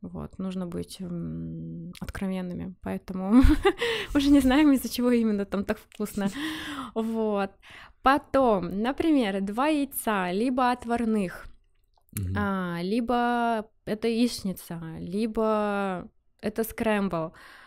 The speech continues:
Speaker 1: А, всё. Для меня этот завтрак
Speaker 2: А ты чай пьёшь?
Speaker 1: Да.
Speaker 2: Чай нормально тем?
Speaker 1: Какой с-, ну,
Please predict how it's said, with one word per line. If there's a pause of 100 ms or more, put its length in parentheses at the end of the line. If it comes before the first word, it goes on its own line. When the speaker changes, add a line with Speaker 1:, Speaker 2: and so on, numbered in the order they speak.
(680)
Speaker 1:
А, (600)
всё. (200)
Для
меня (180)
этот
завтрак
Speaker 2:
А
ты
чай
пьёшь? (680)
Speaker 1:
Да. (340)
Speaker 2:
Чай
нормально
тем? (1000)
Speaker 1:
Какой
с-, (120)
ну,